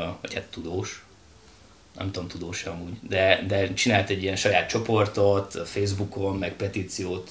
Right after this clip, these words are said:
írt alá emberekkel, hogy ezt az öt G dolgot, ezt vissza kell vonni, nem tudom. És ugye ezzel az a gond, hogy nagyon sokan beállnak mögé, mert elkezdenek, ö,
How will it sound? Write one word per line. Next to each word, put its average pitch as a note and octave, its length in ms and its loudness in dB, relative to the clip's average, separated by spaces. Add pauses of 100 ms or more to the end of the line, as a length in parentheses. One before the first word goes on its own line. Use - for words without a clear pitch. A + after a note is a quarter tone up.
írt F#2 260 -6
alá F2+ 180 0
emberekkel, F2 640 -2
hogy E2 160 -4 (160)
ezt - 200 -6
az F2 100 -8
öt F#2 140 -6
G F2 120 -4
dolgot, E2 280 -2
ezt E2 120 -10
vissza - 220 -4
kell F2 220 -4
vonni, D#2+ 160 -8
nem G2 140 -6
tudom. D3 320 0 (540)
És C3 120 0
ugye C3+ 80 10
ezzel C#3 160 12
az A#2+ 120 12
a A#2 40 12
gond, C3+ 180 12
hogy C#3+ 100 12
nagyon A2 180 12
sokan A2 280 6
beállnak F#2 400 6
mögé, E2 300 -4
mert F#2 140 -2
elkezdenek, F#2 760 -2
ö, F#2+ 40 0